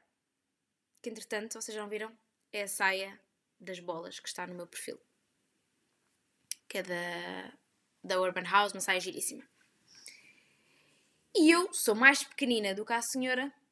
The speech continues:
levei a saia. E às tantas eu estava, eh, a falar com a senhora que trabalha na loja, muito simpática, eh, ao qual ela me diz: "Que engraçado,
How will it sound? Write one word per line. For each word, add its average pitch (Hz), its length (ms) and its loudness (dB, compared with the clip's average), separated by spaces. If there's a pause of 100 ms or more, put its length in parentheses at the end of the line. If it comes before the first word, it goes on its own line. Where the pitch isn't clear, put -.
(120)
levei 247 260 2
a 262 40 2
saia. 196 320 -2 (340)
E 466 80 0
às 311 80 0
tantas 262 180 -4
eu 247 40 -4
estava, 214 300 -2
eh, 214 580 -8
a - 60 -18
falar 220 280 -10
com - 80 -20
a - 40 -8
senhora 226 260 -4
que - 60 -12
trabalha 226 260 0
na 247 120 -2
loja, 339 280 -4
muito 214 340 -6
simpática, - 380 -8 (1040)
eh, 262 220 8
ao 277 140 4
qual 277 160 2
ela 262 220 2
me 247 100 0
diz: - 440 -8 (200)
"Que - 140 -6
engraçado, 185 680 -2